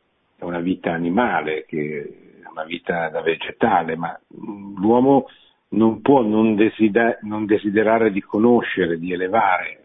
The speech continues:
la propria anima a una conoscenza sempre più, sempre più alta, sempre più verticale.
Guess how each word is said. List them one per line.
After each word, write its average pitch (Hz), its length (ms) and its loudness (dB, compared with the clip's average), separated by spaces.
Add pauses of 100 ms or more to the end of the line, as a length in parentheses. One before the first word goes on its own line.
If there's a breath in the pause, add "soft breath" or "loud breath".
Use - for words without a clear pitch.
(400)
la 87 100 -16
propria 95 440 -4
anima 95 520 -4
a - 100 -14
una - 140 -14
conoscenza 92 680 -4
sempre 90 460 -6
più, 85 420 -2 (1200)
sempre 87 260 -4
più 95 200 0
alta, 82 460 -4 (120)
sempre 78 340 -10
più 78 320 -4
verticale. 78 840 -4